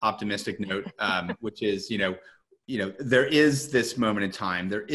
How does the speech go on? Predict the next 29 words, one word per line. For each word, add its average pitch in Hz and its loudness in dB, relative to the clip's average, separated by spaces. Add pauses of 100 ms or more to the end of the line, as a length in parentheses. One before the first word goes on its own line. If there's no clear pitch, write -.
is 135 4
this 120 -2
focus 107 0
on 95 -2
global 95 -2
governance, 92 -4
there 117 -4 (180)
is 123 2 (240)
technological 110 -2
innovation, 98 -2
there's 98 -8
all 127 6
this 120 2
stuff, 95 -2 (600)
you 110 -2
know, 95 2 (500)
what 123 4
do 139 6
you 131 4
think? 110 -2
What 110 0
does 113 -2
this - -6
look 104 -6
like 90 -4 (160)
in 92 -6
two 107 -4
or 95 0
three 92 -6